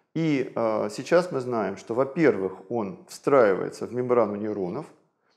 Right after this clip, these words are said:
и изменяет функционирование многих рецепторов и ионных каналов. Ну и, во-вторых, он способен напрямую воздействовать на некоторые рецепторы, например, на рецепторы гамма-аминомасляной кислоты,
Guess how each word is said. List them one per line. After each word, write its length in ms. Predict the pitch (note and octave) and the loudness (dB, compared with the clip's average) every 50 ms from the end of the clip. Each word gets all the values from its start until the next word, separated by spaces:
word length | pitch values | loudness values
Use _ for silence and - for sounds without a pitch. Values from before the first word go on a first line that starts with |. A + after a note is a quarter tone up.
| _ _ | _ _
и 120 | - C3+ C3+ - | -8 -8 -6 -4
изменяет 460 | C#3 B2 C3+ C#3+ D3+ D#3+ D#3 C#3 B2 - | -6 -6 -4 -4 -2 0 2 0 0 0
функционирование 880 | - B2 A2+ - - B2+ B2 B2+ C3+ C#3 C3 B2 A#2 G#2+ G#2 G#2+ G#2 | -2 -10 -8 -2 0 0 0 0 0 -2 0 0 0 0 -2 -4 -4
многих 460 | G#2 A#2 C3 C3 A#2 G2+ G2 G2 - | -4 -4 -4 -4 -4 -4 -4 -4 -4
рецепторов 680 | A#2+ A#2+ A#2+ - - A2+ G2+ - - - F#2+ F#2+ F#2+ F#2+ - - - | -6 -6 -6 -2 0 0 0 0 -2 -4 -2 -2 -2 -4 -4 -10 -10
и 240 | B2+ C3 - - A2 | -8 -8 -6 -6 -4
ионных 320 | G#2+ A#2 A#2 G#2+ G#2 - | -4 -4 -4 -6 -8 -8
каналов. 460 | - F#2 F2+ F2+ E2+ F2 F#2+ C#3+ F3 - _ _ _ _ _ _ _ _ _ _ _ _ | -8 -8 -6 -6 -8 -8 -10 -12 -14 -16 _ _ _ _ _ _ _ _ _ _ _ _
Ну 120 | - G3 B3+ | 0 0 2
и, 60 | A#3 | 2
во-вторых, 460 | D#3+ D3+ D3 - D3 D3+ F3+ G#3 G#3 | 2 0 2 4 4 4 4 4 0
он 80 | F3+ C#3+ | -2 -6
способен 500 | - - - B2+ - E3+ D#3+ D#3 D#3 D3+ | -2 -2 -2 0 0 -2 -2 -2 -2 -2
напрямую 560 | D#3+ D#3+ F3 E3 E3+ D#3+ C#3+ C3 A2+ G#2 F#2+ | -2 -2 0 -2 0 0 -2 -2 -4 -4 -2
воздействовать 640 | F#2 G2+ G#2 - A2 B2+ C#4+ C#4 - - G2+ - | -2 -2 -4 -2 -4 -4 -4 -4 -4 -8 -8 -6
на 260 | - G2+ G2 - - - _ - | -4 -6 -6 -6 -8 -14 _ -8
некоторые 520 | A2+ A2+ - - G#2 - F#2+ F#2+ G#2 G2+ | -6 -6 -6 -6 -8 -8 -6 -6 -4 -6
рецепторы, 640 | A#2 B2+ - - G#3+ - - - D#3+ C#3 C#3 C#3 - - - - _ _ | -6 -6 -2 -2 -2 -2 0 0 0 0 0 -2 -4 -14 -20 -20 _ _
например, 420 | - A#2 A#2 A2+ C#3+ D3+ F#3+ G3+ E3 | -12 -10 -8 -6 -4 -2 0 0 0
на 160 | B2 C3+ C#3+ | 0 0 0
рецепторы 500 | C3 A#2+ A#2 - C#3 C#3 - - A2 G#2+ | 0 0 -2 -2 -4 -4 -2 -4 -4 -4
гамма-аминомасляной 1040 | G#2 G#2 B2 A#2+ A2+ G#2 G2 G2 G2 G2 G2+ G2+ G2+ G#2+ G2+ - - - - F#2+ | -2 0 0 0 0 -2 -6 -6 -6 -8 -10 -8 -6 -8 -8 -8 -10 -14 -14 -14
кислоты, 560 | - - A2+ - - A#2+ C#3 C#3 - A3 A#3+ | -14 -16 -12 -6 -4 -4 -4 -2 -4 -6 -6